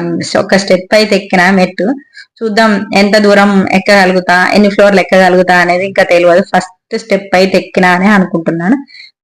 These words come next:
ఫస్ట్ స్టెప్ ఏంటంటే సబ్స్క్రైబర్స్ పెరగడం, సెకండ్ స్టెప్ ఏంటంటే, ఆ, వాచ్ అవర్స్ కలవడం, థర్డ్ స్టెప్ ఏంటిదంటే మనకు మనీ ఎర్న్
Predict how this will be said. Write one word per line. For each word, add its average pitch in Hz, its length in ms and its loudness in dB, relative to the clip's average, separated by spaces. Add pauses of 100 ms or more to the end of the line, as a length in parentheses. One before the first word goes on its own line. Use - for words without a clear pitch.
ఫస్ట్ 196 320 -6
స్టెప్ 254 320 0
ఏంటంటే 202 400 2 (120)
సబ్స్క్రైబర్స్ 214 760 0
పెరగడం, 175 360 2 (540)
సెకండ్ 226 300 -2
స్టెప్ 240 340 0
ఏంటంటే, 196 440 2 (500)
ఆ, 190 60 -6 (160)
వాచ్ 196 280 0
అవర్స్ 220 280 0
కలవడం, 165 340 0 (300)
థర్డ్ 214 280 -2
స్టెప్ 226 320 -2
ఏంటిదంటే 196 400 2 (100)
మనకు 226 300 2
మనీ 190 180 2 (120)
ఎర్న్ 180 200 0